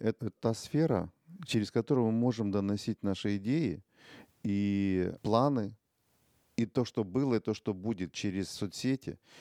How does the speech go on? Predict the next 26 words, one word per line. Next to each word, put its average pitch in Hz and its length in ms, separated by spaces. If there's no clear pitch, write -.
через 98 300
вот 95 100
такие 104 300
радиопередачи. 98 840
У 95 80
нас 110 240
есть 107 320
радио 92 640
в - 180
Первославянское, 107 720
там, 110 240
где 107 200
Игорь 104 220
Воронов, 98 440
он 95 140
тоже 98 240
берет 95 240
интервью, 92 420
вы 117 120
можете 113 340
это 98 180
делать. 95 320
Есть 98 320
у 104 60
нас 101 440
новостные 113 640